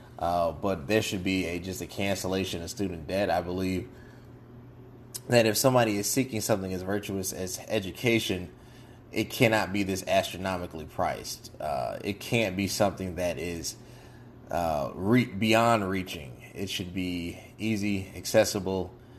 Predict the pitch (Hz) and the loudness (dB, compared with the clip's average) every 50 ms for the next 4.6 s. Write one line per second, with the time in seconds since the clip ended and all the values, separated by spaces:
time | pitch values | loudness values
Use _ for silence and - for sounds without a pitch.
0 | - - - - - - - - 82 85 80 - - - 92 90 - - - 110 | -20 -20 -20 -20 -18 -10 -4 -2 0 0 0 0 -2 -4 -6 -6 -6 -4 0 4
1 | 104 95 90 80 69 - - - - 123 - - - - 120 92 95 92 135 120 | 4 4 4 4 0 -2 -6 -10 -10 -10 -10 -8 -2 0 0 4 8 8 8 8
2 | 104 - - 113 110 110 110 113 110 101 127 - 139 113 104 101 - - - - | 6 4 8 8 8 10 8 6 4 4 6 6 8 8 6 0 -2 -8 -14 -20
3 | - - - - - - - 101 95 90 92 98 98 95 95 - 90 92 90 76 | -20 -20 -20 -20 -12 -6 -4 -4 -2 -2 -2 -2 -2 -2 -4 -2 -2 -2 -2 -4
4 | 80 80 - - 107 98 95 95 92 90 87 | -6 -10 -6 -4 -2 0 0 -2 -2 -4 -8